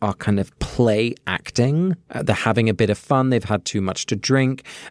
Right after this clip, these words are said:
And what does Mister Roberts care? He's gonna be obliviated anyway. This is all harmless in the end. It's just,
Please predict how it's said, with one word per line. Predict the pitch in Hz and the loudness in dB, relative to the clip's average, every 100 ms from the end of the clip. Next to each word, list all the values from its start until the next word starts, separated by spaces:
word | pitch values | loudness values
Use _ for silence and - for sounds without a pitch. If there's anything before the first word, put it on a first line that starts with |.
| - | -2
And | 120 110 107 - - | 0 2 -2 -6 -12
what | 147 156 139 147 | -4 2 4 2
does | 135 117 | 0 -2
Mister | 110 - | -2 -2
Roberts | 123 170 151 - | 0 2 0 -4
care? | - 131 | -2 -2
He's | 113 127 | 2 0
gonna | 123 101 | 0 0
be | 92 95 | 2 0
obliviated | 98 98 92 87 - 87 - | 0 -2 0 -2 0 -4 0
anyway. | 92 85 78 73 62 | 0 2 2 0 -2
This | 67 90 | -4 -2
is | 95 123 | 0 2
all | 139 123 | 2 0
harmless | - 120 127 127 120 104 - - - - _ | -4 -2 0 0 0 -2 -4 -8 -12 -20 _
in | 110 113 | 0 2
the | 110 101 | 2 0
end. | 87 87 87 87 - - - - _ | -2 -2 0 -2 -4 -10 -20 -20 _
It's | 123 - | 0 2
just, | 131 | -2